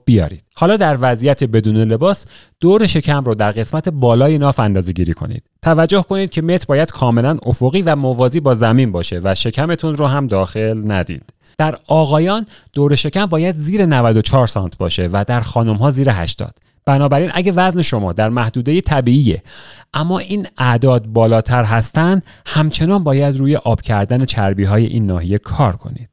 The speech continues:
برای محاسبهٔ دور باسن باید پهن‌ترین بخش رو اندازه گیری کنید. اینجا هم متر رو طوری عبور بدید که کاملاً افقی و موازی با زمین باشه. حالا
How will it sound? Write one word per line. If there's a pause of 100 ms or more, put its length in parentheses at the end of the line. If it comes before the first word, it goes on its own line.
(160)
برای
محاسبهٔ
دور
باسن (280)
باید
پهن‌ترین
بخش
رو
اندازه
گیری
کنید. (300)
اینجا
هم
متر
رو
طوری
عبور
بدید
که
کاملاً
افقی
و
موازی
با
زمین
باشه.
حالا